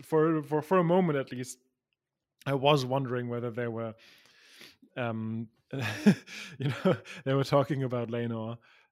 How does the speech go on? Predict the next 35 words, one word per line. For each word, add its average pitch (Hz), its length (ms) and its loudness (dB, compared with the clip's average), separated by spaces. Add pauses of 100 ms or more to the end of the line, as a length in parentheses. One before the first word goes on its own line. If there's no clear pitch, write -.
(160)
Um, 107 840 -12 (260)
and 107 240 -12
who 139 220 2
knows 170 320 6
what 143 140 2
have 147 120 -4
ha-, 156 180 -4
what 147 140 2
has 147 160 2
happened 143 340 2
in 127 80 -4
the 127 60 -6
meantime, 127 480 -6
but, 113 180 -6
um, 110 380 -10 (120)
you 123 100 -20
know, 117 200 -20 (800)
maybe 120 440 -10
he 151 140 0
returned, 151 840 4 (500)
and 123 200 -10
that's 123 240 -6
what 120 180 -6
hi-, 131 80 -8 (120)
the 120 120 -8
spies 117 440 -8
are 113 100 -8
telling, 110 600 -10 (420)
telling 110 360 -10
his 104 280 -12
mother 104 380 -12
about, - 340 -20 (320)
about, - 340 -20
you - 80 -20
know. 123 160 -20